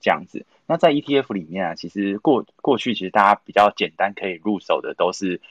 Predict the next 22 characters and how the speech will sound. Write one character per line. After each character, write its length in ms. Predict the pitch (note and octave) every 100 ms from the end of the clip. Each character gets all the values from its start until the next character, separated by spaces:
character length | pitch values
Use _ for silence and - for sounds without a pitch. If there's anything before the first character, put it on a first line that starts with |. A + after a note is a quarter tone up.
| _ _
简 180 | - E2
单 160 | G2+ G#2+
被 160 | A2+
动 160 | G2+ G2
投 180 | F2+ D#2+
资 100 | F2+
的 100 | E2
方 180 | E2+ E2+
法， 160 | - -
那 100 | G2
这 160 | G#2+
个 80 | G2
用 180 | G2 F#2
E 120 | F#2+
T 180 | G#2 F2+
F 260 | E2 E2 D#2+
就 340 | - F2 D#2+ - _ _
非 160 | -
常 180 | - F2+
的 120 | E2+
方 220 | D#2+ F3+ F#2+
便。 200 | G#2